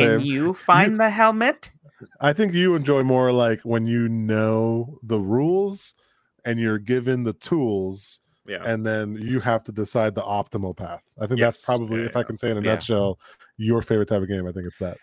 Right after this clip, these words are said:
Speaker 3: And I think Into the Breach, which isn't even on my list, is the master of that type of, like,
Speaker 1: Yeah.
Speaker 3: "Here's an image, think about it for fifteen minutes."
Speaker 1: Absolutely, absolutely.
Speaker 3: Yeah.
Speaker 1: Yeah. Go, go check out our previous podcast episode.
Speaker 3: Yeah.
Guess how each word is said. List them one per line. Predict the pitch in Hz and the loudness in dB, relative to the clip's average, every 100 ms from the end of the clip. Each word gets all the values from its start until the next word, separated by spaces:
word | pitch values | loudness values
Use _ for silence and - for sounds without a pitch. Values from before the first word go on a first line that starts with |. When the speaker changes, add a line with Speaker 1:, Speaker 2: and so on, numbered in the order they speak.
| - | -2
Speaker 3:
And | 156 | 2
I | 156 | 2
think | 170 160 | 2 -2
Into | 156 160 139 | -4 -2 -2
the | 127 | -4
Breach, | 117 123 127 - | -2 -2 -2 -6
which | 107 110 | -8 -2
isn't | 175 185 180 | 0 0 -2
even | 165 | -2
on | 147 131 | -2 -2
my | 117 | -4
list, | 107 98 104 127 | -4 -6 -6 -8
is | 123 | -2
the | 135 | -2
master | 120 120 113 - 113 98 | 0 0 -2 -4 -6 -6
of | 90 | -6
that | 107 104 - | -4 -4 -4
type | 107 107 | -4 -4
of, | 104 95 | -6 -8
like, | 110 98 | -6 -4
Speaker 1:
Yeah. | 123 101 - _ _ _ _ | -2 -2 -4 _ _ _ _
Speaker 3:
"Here's | - 247 208 | -2 0 2
an | 202 | 2
image, | 196 175 147 120 - _ - | 0 0 -4 -8 -14 _ -10
think | - 170 | -4 -2
about | 151 139 | 2 4
it | 131 | 4
for | - | -2
fifteen | - 123 - 117 | -8 -8 -8 -8
minutes." | 101 90 87 - - _ - | -8 -12 -14 -16 -18 _ -2
Speaker 1:
Absolutely, | 110 101 101 90 85 | 0 0 -4 -4 -6
absolutely. | 98 101 - 92 | -4 -6 -6 -4
Speaker 3:
Yeah. | 107 95 | -4 -4
Speaker 1:
Yeah. | 101 85 - | -6 -10 -4
Go, | 127 113 - - 120 | -2 -2 -6 -16 -2
go | 147 | 0
check | 139 147 135 | 2 0 4
out | 123 | 4
our | 117 110 | 4 2
previous | - 117 104 101 - | 0 -2 -2 -6 -6
podcast | - 98 - 92 - | -6 -6 -6 -10 -8
episode. | 87 - 90 82 82 _ _ | -10 -6 -6 -6 -12 _ _
Speaker 3:
Yeah. | 87 92 64 | -12 -12 -12